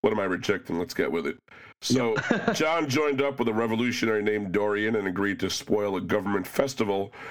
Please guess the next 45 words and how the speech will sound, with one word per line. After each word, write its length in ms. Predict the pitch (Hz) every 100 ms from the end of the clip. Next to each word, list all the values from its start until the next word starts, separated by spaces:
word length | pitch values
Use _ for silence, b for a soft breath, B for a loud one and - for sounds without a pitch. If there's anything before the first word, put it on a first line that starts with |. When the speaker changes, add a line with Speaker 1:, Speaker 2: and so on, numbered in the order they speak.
| B -
Speaker 1:
during 200 | 127 123
which 180 | 120 -
a 60 |
pair 260 | 104 110 107
of 120 | 98
tankers 420 | - 107 95 101
were 60 | 87
gonna 200 | 92 95
be 140 | 90
revealed. 680 | 87 90 92 131 87 - - - B B -
But 180 | 87 82
Dorian 380 | 107 107 104
had 240 | 98 98 87
bombs 380 | 110 113 104 -
planted 420 | - 127 123 107
on 100 | 101
the 60 |
tankers 480 | 92 104 98 92 92
in 60 | 90
case 260 | - 98
John 320 | - 98 90 87
got 140 | 82
a 60 | 82
case 320 | - 95 -
of 80 | 85
cold 300 | - 90 -
feet 360 | - 120 92 - -
and 160 | 92 92
backed 320 | 95 90 -
out. 300 | 107 90 - B B B B B
Hal 240 | 147 151
stops 340 | 135 165 160
John 300 | - 143 147
before 300 | 131 - 127
he 60 | 120
can 160 | 120 113
act, 240 | 110 117
and 140 | 104
Dorian's 380 | 98 101 101 90
plan, 400 | 87 104 98 90
plan 320 | - 120 113
B 200 | 104 139
goes 280 | 131 107 90
into 240 | 95 - 92
effect. 500 | - 139 117 -